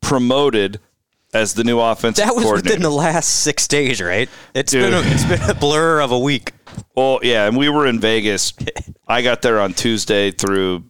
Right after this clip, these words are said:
Speaker 1: Friday. Bloom was there Wednesday through Saturday.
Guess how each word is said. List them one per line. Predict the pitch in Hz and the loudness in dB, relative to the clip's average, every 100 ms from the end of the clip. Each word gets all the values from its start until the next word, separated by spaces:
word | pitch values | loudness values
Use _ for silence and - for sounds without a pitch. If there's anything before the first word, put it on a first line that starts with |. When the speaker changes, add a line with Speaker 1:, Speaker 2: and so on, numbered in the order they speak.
| _ - | _ -2
Speaker 1:
Friday. | 101 98 95 92 | 0 2 0 -2
Bloom | 87 98 101 | -4 -4 -4
was | 98 85 | -4 -4
there | 92 92 87 80 _ _ _ _ _ _ _ _ | -2 -2 -2 -6 _ _ _ _ _ _ _ _
Wednesday | - 110 107 98 107 95 | -6 -2 -2 -2 -2 -2
through | - 90 | -4 -2
Saturday. | - 120 110 104 101 98 95 | 0 0 0 0 0 0 -2